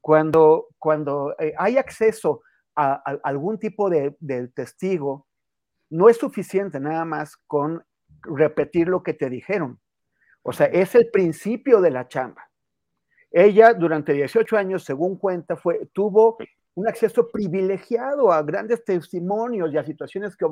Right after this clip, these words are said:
que observó. Bueno, a partir de ahí empiezas a buscar gente que, que te declare, que te explique cómo es, cómo estuvo,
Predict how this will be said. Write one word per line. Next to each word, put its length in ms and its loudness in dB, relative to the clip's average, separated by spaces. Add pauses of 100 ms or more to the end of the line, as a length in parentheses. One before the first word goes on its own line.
(100)
que 60 -2
observó. 680 -4 (460)
Bueno, 240 -2
a 100 -8
partir 360 -2
de 80 6
ahí 320 0 (320)
empiezas 400 -2
a 40 2
buscar 420 2 (560)
gente 480 4
que, 200 -2 (100)
que 120 -8
te 160 -8
declare, 560 4
que 120 -4
te 140 -10
explique 440 -6
cómo 260 -4
es, 100 -10
cómo 220 -10
estuvo, 560 0